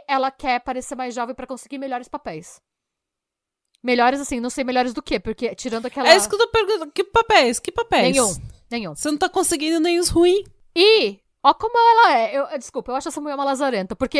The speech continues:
Speaker 1: ele fala que ele é contra ela fazer plástica, mas quando perguntam por que caralho você tá fazendo tudo isso, ela fala que foi porque ele mandou, porque ele queria que ela fosse mais jovem.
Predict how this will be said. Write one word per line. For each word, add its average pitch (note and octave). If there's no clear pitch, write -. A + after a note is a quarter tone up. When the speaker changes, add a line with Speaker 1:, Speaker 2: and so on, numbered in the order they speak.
Speaker 1:
ele F#4
fala D4+
que -
ele A3+
é A3
contra A3
ela G3
fazer F#3+
plástica, A#3+
mas A3+
quando F#4+
perguntam D4+
por B3+
que D4+
caralho C4
você -
tá A3+
fazendo A3+
tudo C#4
isso, B3
ela C#4
fala C#4
que -
foi D#4
porque D4+
ele D4
mandou, B3
porque -
ele G#3+
queria A3+
que -
ela A3
fosse -
mais A#3
jovem. F3